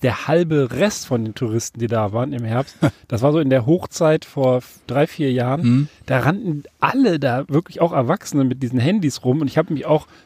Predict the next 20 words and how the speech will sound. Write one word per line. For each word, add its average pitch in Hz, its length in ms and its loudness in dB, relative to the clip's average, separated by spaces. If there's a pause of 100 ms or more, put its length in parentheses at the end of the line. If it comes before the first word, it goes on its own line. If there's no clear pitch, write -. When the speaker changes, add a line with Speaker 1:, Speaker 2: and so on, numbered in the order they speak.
(100)
Speaker 1:
ein 123 100 -2
bisschen 147 300 2
drüber 135 220 2
lustig 151 260 0
gemacht, 165 220 -4
fand's - 260 0
aber 143 200 0
ehrlich 147 260 -6
gesagt 143 360 0 (400)
ganz 135 260 2 (120)
cool, 175 160 6
dass 143 140 2
man 139 120 0
ihn 123 160 -4
damit 123 380 0
wenigstens 135 440 0
vor 131 180 0
die 113 120 -4
Tür 170 260 2
bekam. 113 500 -2